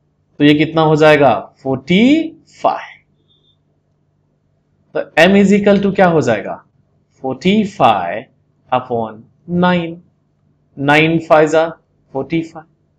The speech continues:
तो m is equal to हमको क्या मिल गया student? Five। अब ये जो m की value है, इसको हम equation number one या टू किसी में भी substitute कर सकते हैं। Put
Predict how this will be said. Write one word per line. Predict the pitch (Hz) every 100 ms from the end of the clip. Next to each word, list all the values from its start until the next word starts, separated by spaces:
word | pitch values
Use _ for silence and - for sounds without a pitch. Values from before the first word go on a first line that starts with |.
| _ _ _ _ -
तो | - -
m | 131 165
is | 170 160
equal | 170 165 160
to | 170
हमको | 156 160 160
क्या | 160 160
मिल | 160 156
गया | 156 156
student? | 151 160 151 156 - _ _ _ _ 151
Five। | 151 156 _ _ _ _ _ _ _ _ _ -
अब | 220
ये | 247
जो | 240 262 -
m | 180 202
की | 208
value | 165 147 151
है, | 147 117 - _ _ _ _ _
इसको | 160 - 196
हम | 196 190
equation | - 151 151 170
number | 156 151 117
one | 127 175 247 - _ 143
या | 160 -
टू | 202 202
किसी | 156 - 147
में | 151
भी | 143
substitute | 139 123 - 110 107 95
कर | 101
सकते | - - _ 90
हैं। | - _ _ _ _ _ _ _ _ _ _ _ _ _
Put | 147 160 - -